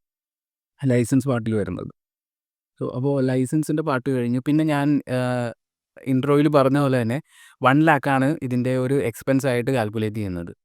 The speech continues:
ഇപ്പോൾ ഞാൻ ചെയ്ത ബിസിനസ്സാണ്. ഏ, എനിക്കിപ്പോൾ ഞാൻ നിലവിൽ അത് റൺ ചെയ്യുന്നുണ്ട്. എങ്ങനെയാണെന്നൊക്കെ നോക്കാൻ വേണ്ടിയിട്ട് ഞാൻ റൺ ചെയ്യുന്നുണ്ട്. അപ്പോൾ അതിൽ ഞാൻ ഇൻവെസ്റ്റ് ചെയ്തേക്കുന്നത്, ആ, വൺ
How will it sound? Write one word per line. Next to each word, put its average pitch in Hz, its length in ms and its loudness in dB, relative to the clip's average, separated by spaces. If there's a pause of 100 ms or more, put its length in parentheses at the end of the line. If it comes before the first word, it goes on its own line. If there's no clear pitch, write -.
(400)
ഇപ്പോൾ 170 200 -2
ഞാൻ 151 120 2 (140)
ചെയ്ത 147 240 4 (100)
ബിസിനസ്സാണ്. 104 500 -4 (920)
ഏ, - 20 -2 (200)
എനിക്കിപ്പോൾ 143 380 0
ഞാൻ 143 160 2
നിലവിൽ 143 320 4
അത് 147 180 2
റൺ 127 100 4 (120)
ചെയ്യുന്നുണ്ട്. 120 480 2
എങ്ങനെയാണെന്നൊക്കെ 120 600 -2
നോക്കാൻ 113 240 -2
വേണ്ടിയിട്ട് 117 280 -6
ഞാൻ 127 160 -4
റൺ 127 100 0 (100)
ചെയ്യുന്നുണ്ട്. 110 400 -4 (460)
അപ്പോൾ 123 240 -2 (240)
അതിൽ 127 180 0 (360)
ഞാൻ 139 180 2
ഇൻവെസ്റ്റ് 131 320 0
ചെയ്തേക്കുന്നത്, 123 560 0 (440)
ആ, 120 80 -4 (580)
വൺ 127 100 4